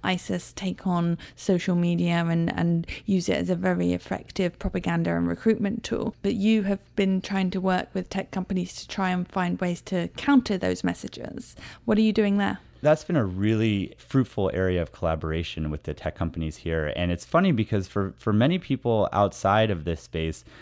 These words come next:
Speaker 2: this narrative has almost emerged of, of an adversarial relationship between government and tech, that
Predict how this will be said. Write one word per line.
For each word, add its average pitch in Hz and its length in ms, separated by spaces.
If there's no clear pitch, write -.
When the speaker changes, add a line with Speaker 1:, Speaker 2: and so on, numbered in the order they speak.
Speaker 2:
this 113 180
narrative 113 460
has 92 180
almost 92 320
emerged 92 580
of, 78 300
of 104 140
an 101 80
adversarial 95 840
relationship 85 760
between 139 320
government 127 420
and 120 120
tech, 113 300
that 80 220